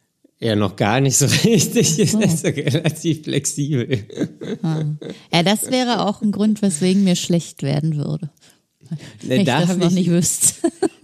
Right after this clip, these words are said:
Speaker 1: Da habe ich, äh, wirklich keine Bedenken, so einfach dann irgendwie eine Unterkunft buchen, wenn man da irgendwo in der Nähe ist oder weiß, was abzusehen ist.
Speaker 2: Mhm.
Speaker 1: Ähm, da habe ich wirklich kein, kein Ding. Aber ich habe mir natürlich dafür auch einen Helm bestellt.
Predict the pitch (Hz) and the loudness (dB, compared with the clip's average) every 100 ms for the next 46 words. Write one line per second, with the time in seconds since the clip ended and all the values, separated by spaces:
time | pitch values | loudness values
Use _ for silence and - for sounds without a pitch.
0 | _ - - 127 151 165 147 151 151 147 | _ -20 -2 0 2 2 2 0 0 0
1 | 147 135 131 127 139 147 147 - 143 139 | 2 2 2 2 0 0 -2 0 2 2
2 | 127 120 123 143 - 151 123 131 117 123 | 0 2 0 0 0 0 0 0 0 0
3 | 135 123 135 120 127 120 117 113 131 131 | -4 -2 -2 0 -2 0 -2 0 0 0
4 | 123 - 123 - - 135 135 120 113 110 | 0 0 -2 -4 -4 -4 -2 -2 -2 -4
5 | 98 104 113 120 110 110 117 117 120 107 | -8 -4 -2 0 0 0 -2 -2 -2 -2
6 | 104 107 127 127 127 117 101 98 98 113 | 0 0 0 -2 -4 -6 -6 -4 -4 -4
7 | - 113 98 104 101 - - 113 107 113 | -6 -10 -10 -10 -10 -8 -6 -6 -4 -6
8 | 113 113 - - - 196 180 190 262 120 | -6 -8 -10 -12 -2 0 2 0 0 0
9 | 110 107 107 - 107 120 117 110 - 113 | 2 2 0 -2 -4 -4 -4 -6 -4 -6
10 | 113 110 - - 104 104 104 101 - 107 | -2 -6 -6 -6 -4 -4 -6 -8 -10 -6
11 | 101 107 113 139 147 - - _ _ _ | -4 -2 -2 -4 -10 -20 -20 _ _ _
12 | _ - _ _ _ _ _ _ _ - | _ -20 _ _ _ _ _ _ _ -4
13 | 123 127 113 131 120 143 143 123 123 - | -4 0 -2 -2 -2 0 2 2 0 0
14 | 135 120 123 123 123 120 127 110 127 147 | -4 0 -2 0 -2 0 0 2 2 2
15 | 110 90 - 98 92 - - | 0 -4 -4 -2 -2 -6 -14